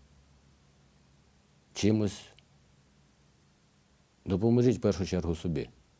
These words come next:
Підіть в армію і переберіть собі це, не знаю, це почуття, там, чи страху, чи чого. Почуття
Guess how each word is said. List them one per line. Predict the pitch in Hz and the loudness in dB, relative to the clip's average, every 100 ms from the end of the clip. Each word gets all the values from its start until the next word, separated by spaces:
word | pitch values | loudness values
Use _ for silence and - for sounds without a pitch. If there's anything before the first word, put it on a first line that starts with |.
| _ _ _ _ _ _ _ _ _ _ | _ _ _ _ _ _ _ _ _ _
Підіть | 90 98 127 | 2 4 4
в | 90 | 4
армію | 87 76 62 62 - | 2 2 -4 -10 -12
і | - | -10
переберіть | - 92 90 104 113 | -2 0 2 4 4
собі | 117 85 80 85 | 2 -6 -4 -4
це, | - 85 78 73 _ _ _ _ _ _ _ _ _ _ - | -4 -6 -6 -10 _ _ _ _ _ _ _ _ _ _ 0
не | 90 | 2
знаю, | 90 98 85 69 | 4 4 2 0
це | 98 | 0
почуття, | 87 101 110 95 127 120 | 2 0 0 4 6 6
там, | 101 82 80 | 2 -4 -4
чи | 85 | -6
страху, | - 104 - 117 | -4 -4 2 2
чи | 95 | 2
чого. | - 107 95 85 - - 82 - | 0 0 0 -4 -6 -18 -18 0
Почуття | 101 107 98 120 | 0 2 4 4